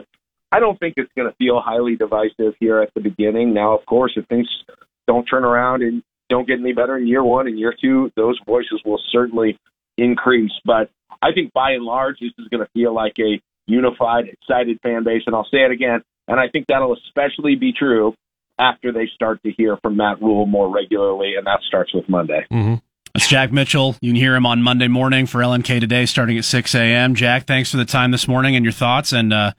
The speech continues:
Speaker 3: it's a big weekend for Husker fans.
Speaker 1: Hey,
Speaker 2: Call the in-laws.
Speaker 1: good ti-, good timing for the Husker Hour today, huh?
Speaker 2: <laughs>
Speaker 3: Yeah, a little
Speaker 2: Nine oh,
Speaker 3: bit.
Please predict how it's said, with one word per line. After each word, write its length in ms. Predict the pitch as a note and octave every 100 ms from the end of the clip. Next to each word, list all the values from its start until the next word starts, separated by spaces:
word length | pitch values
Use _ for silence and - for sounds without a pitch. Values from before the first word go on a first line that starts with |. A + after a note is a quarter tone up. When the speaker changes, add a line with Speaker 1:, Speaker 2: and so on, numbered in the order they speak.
| - - _ _ _ _ _ _
Speaker 3:
it's 80 | -
a 40 |
big 180 | G#2 C#3
weekend 460 | B2+ D3 C#3+ A#2 G#2
for 120 | A#2
Husker 260 | B2 - A2+
fans. 380 | A#2 A#2 D3 -
Speaker 1:
Hey, 60 | -
Speaker 2:
Call 180 | E3+ G3
the 160 | G#3+ G3+
in-laws. 440 | F#3 C#3+ A#2+ -
Speaker 1:
good 60 | F3+ F#3 _ _ _ _ _ -
ti-, 60 |
good 120 | G#3+ -
timing 280 | G3+ G#3+ C#3
for 100 | G3
the 80 | F3
Husker 420 | F#3 F3 E3 D3
Hour 220 | C3+ C3
today, 320 | C3 B2 A#2 A2+
huh? 600 | C3+ F3 F3+ F#3 G3 D#3+
Speaker 2:
<laughs> 80 | D3
Speaker 3:
Yeah, 260 | F3 F#3 F#3+
a 20 |
little 180 | A3+ A#3
Speaker 2:
Nine 120 |
oh, 20 |
Speaker 3:
bit. 80 | C4